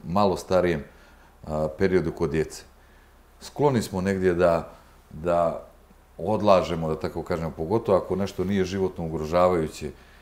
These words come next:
I pored dobre dijagnostike, napretka medicine, negdje, a, odlažemo samo, ako, pogotovo ako govorimo da se taj problem može jedino riješiti hiruški. Ajde jednu poruku da pošaljemo da, bez obzira na ove specifičnosti,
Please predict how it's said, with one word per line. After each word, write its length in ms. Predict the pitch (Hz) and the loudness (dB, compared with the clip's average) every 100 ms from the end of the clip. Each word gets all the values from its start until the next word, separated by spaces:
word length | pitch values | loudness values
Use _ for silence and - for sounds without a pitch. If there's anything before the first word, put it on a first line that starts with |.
| - - _ - 104 | -20 -20 _ -16 -12
I 100 | 104 | -8
pored 300 | 165 147 110 | -4 -2 2
dobre 320 | 123 110 98 | 2 4 2
dijagnostike, 760 | 90 87 92 104 - - 85 53 58 58 82 | 2 0 0 -6 -8 -10 -8 -10 -12 -12 -8
napretka 520 | 95 104 90 - 85 | -4 -4 -4 -4 -4
medicine, 680 | 80 78 76 - 104 98 82 - - _ _ _ _ - | -4 -4 -8 -6 -4 -2 -6 -10 -20 _ _ _ _ -12
negdje, 520 | - 107 98 95 - - - - | -6 -4 2 2 2 -4 -10 -4
a, 360 | 87 85 85 80 - - - | 0 0 -2 -6 -14 -20 -4
odlažemo 540 | 113 123 110 90 87 80 | -2 4 4 4 -2 -4
samo, 400 | 101 95 87 80 - - | -2 -2 -2 -4 -8 -12
ako, 220 | - 69 60 - | -12 -14 -16 -12
pogotovo 420 | - 101 113 95 | -4 -2 2 0
ako 180 | 85 87 | 0 -4
govorimo 420 | 82 90 92 85 | -2 0 0 -2
da 60 | 78 | -6
se 140 | 80 | -10
taj 220 | - - | -4 -2
problem 300 | - 92 87 | -2 -4 -4
može 220 | 90 87 85 | -6 -4 -4
jedino 300 | 87 82 80 | -2 -4 -4
riješiti 380 | 82 - 80 | -4 -6 -12
hiruški. 520 | 80 87 76 - - - - - - - | -8 -6 -6 -10 -16 -20 -20 -20 -20 -10
Ajde 200 | - 180 | -6 -4
jednu 160 | 147 139 | -4 -2
poruku 380 | 139 139 127 113 | 0 0 2 2
da 100 | 104 | 4
pošaljemo 540 | 120 117 113 104 101 | 2 0 0 0 2
da, 240 | 95 95 - - - 95 | 4 2 0 -16 -18 -4
bez 200 | 127 143 | -2 -2
obzira 320 | 135 117 107 | -2 0 2
na 80 | 107 | 2
ove 160 | 107 | 0
specifičnosti, 920 | - 98 - 98 104 - 82 78 - | -2 -6 -6 -6 -6 -4 -4 -6 -12